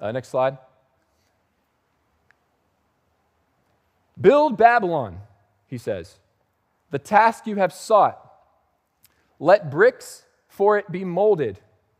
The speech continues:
and then raise the shrine." The Anunnaki wielded the pick. For one year, they made the needed bricks. So they had this big old pile of bricks, apparently, in the heavens.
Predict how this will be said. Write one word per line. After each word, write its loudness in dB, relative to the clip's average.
and -10
then -6
raise -6
the -16
shrine." -8
The -8
Anunnaki 0
wielded -2
the -10
pick. -6
For -6
one 0
year, -2
they -6
made -4
the -10
needed -10
bricks. -4
So -16
they -4
had -6
this -12
big -8
old -6
pile -2
of -6
bricks, -8
apparently, -16
in -8
the -6
heavens. -8